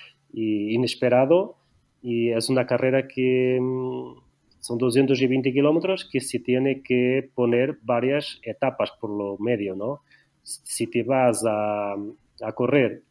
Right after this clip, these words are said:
a pensar en el kilómetro doscientos veinte, no vas a llegar. Y bueno,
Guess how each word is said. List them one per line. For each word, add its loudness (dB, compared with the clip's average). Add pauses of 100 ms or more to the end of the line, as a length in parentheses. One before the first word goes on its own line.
(140)
a -12
pensar -4
en -2
el -8
kilómetro -2
doscientos -2
veinte, -4
no -4
vas 0
a -2
llegar. -2 (640)
Y -8
bueno, -4